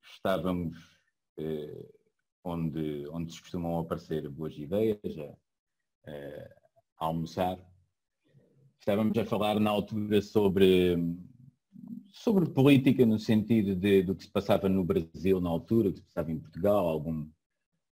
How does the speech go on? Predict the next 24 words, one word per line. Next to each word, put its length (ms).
eh, 520
algumas 440
lacunas, 680
digamos 320
assim, 520
de, 400
de 140
democracia, 680
de 100
comunicação, 840
fake 360
news, 720
bolhas 340
de 60
opinião, 580
tudo 300
isso. 280
Ahm, 760
e 320
uma 180
das 260
questões 720
que 80
no, 500